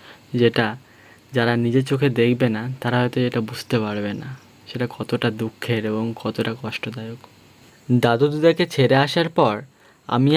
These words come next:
আর ছোটো মামি পাশেই যে বিপ্লবী সংঘ ক্লাবটা আছে তা দেখতে চলে আসি। আসলে দুর্গাপুজো ছাড়া কখনোই এমন ফাঁকা অবস্থায় জায়গাটা দেখা হয়নি। আজকে প্রথমবার দেখলাম যে জায়গা দুর্গাপুজোর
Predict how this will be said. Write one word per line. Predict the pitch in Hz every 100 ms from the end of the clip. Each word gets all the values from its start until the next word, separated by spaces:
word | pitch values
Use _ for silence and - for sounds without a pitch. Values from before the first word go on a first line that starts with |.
| 170
আর | 156
ছোটো | 127 131
মামি | 160 170 123 110 123 _ _ _
পাশেই | 123 123 - 160 160
যে | 175 131
বিপ্লবী | 123 143 151 156
সংঘ | 160 165 165
ক্লাবটা | 123 120 - 160 165
আছে | 170 117 104 - - _
তা | - 147 131
দেখতে | 123 135
চলে | 127 110 101 101
আসি। | 101 113 117 - _ _ - - -
আসলে | 131 135 180 131 113 - - - _
দুর্গাপুজো | 127 127 139 151 160 175 185 190 -
ছাড়া | 131 143 117 127 - _ _
কখনোই | 143 131 160 170 170 123
এমন | 143 156
ফাঁকা | - 120 151 143
অবস্থায় | 147 143 - 110 120 123
জায়গাটা | 120 120 131 139 110
দেখা | 107 - 117
হয়নি। | 101 98 101 - - - - - 123
আজকে | 131 -
প্রথমবার | 135 127 117 135 131 120 104
দেখলাম | 104 - 110 127 127 - _ _ - _ 131
যে | 143 135
জায়গা | 127 143 156 104 - _ _ _
দুর্গাপুজোর | 123 131 131 151 156 175